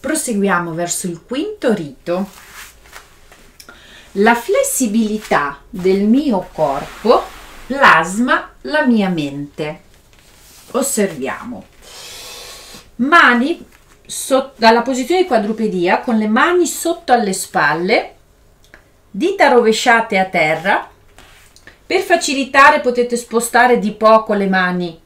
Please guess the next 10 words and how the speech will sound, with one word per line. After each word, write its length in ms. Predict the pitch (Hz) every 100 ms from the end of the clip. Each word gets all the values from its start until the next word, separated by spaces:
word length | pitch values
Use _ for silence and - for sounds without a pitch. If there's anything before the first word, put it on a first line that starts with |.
| -
più 160 | 196
avanti. 800 | 185 175 151 156 160 - 311 - _ _ _ _ -
Anche 380 | 294 403 392
qui 460 | 392 254 254 330 359
vi 120 | 208
do 140 | 226 269
l'indicazione 960 | 269 247 247 254 247 - 226 214 214
già 140 | 208 302
in 100 | 330
partenza 1000 | 277 226 - 185 156 170 - 208 -